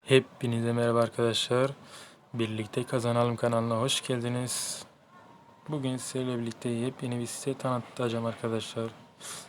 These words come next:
Sitemizin ismi hazarhit nokta com site arkadaşlar. Site ne işe yarıyor?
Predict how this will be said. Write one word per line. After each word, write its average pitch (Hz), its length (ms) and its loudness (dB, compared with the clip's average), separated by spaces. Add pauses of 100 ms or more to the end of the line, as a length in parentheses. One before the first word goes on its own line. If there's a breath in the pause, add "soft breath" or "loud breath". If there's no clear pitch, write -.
(100)
Sitemizin 120 540 -2
ismi 135 480 2 (240)
hazarhit 123 560 4
nokta 117 340 0 (100)
com 156 280 4 (180)
site 117 400 -2 (180)
arkadaşlar. 120 680 0 (880 loud breath)
Site - 380 -2
ne 139 120 2
işe 127 220 0
yarıyor? 117 520 0